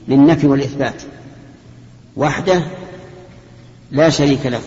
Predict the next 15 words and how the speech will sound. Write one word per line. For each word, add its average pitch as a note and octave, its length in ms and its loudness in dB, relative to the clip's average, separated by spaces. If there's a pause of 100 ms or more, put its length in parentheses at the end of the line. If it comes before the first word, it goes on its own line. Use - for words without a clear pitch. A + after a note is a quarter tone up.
(100)
لا D3 120 0
شريك D3+ 300 0
له D3+ 120 2
تأكيد C#3+ 380 0
للنفي، D3 360 4
ووحده D3+ 440 2
التأكيد C#3+ 480 -2 (680)
للإثبات. C#3+ 560 0 (1800)
"له D#3 180 2
الملك E3+ 380 0
وله D#3 220 0
الحمد"، C#3+ 340 -4 (280)
له D3+ 200 -2
وحده D3+ 520 -4 (160)
الملك، C#3+ 460 -6